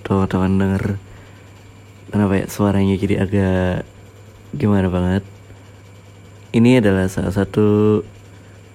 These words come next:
segmen baru ya. <laughs> Segmen baru, kayak udah yang laris banget. Cuman pengen bikin sesuatu yang agak beda aja sih. Eh, selamat datang di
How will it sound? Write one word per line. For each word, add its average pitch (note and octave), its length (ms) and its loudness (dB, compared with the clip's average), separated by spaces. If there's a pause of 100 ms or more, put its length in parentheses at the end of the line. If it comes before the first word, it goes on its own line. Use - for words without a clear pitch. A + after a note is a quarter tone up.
segmen G#2 480 0 (480)
baru G2 400 -2
ya. G2 80 -6 (480)
<laughs> E3 480 -4
Segmen G2+ 320 -2
baru, F#2+ 400 -4
kayak F2+ 320 -2
udah F#2 100 -2 (140)
yang F2+ 40 -4 (600)
laris F#2 320 -4
banget. F2+ 320 -8 (320)
Cuman G#2 560 -2 (560)
pengen F#2 480 0
bikin F#2 240 -6
sesuatu F#2+ 320 -6
yang - 240 -2
agak - 320 -8 (160)
beda F2+ 320 -2
aja E2+ 160 -6
sih. G2 240 -6 (1200)
Eh, G2+ 480 0
selamat G#2 320 -2
datang A2 240 -2
di F#2+ 240 0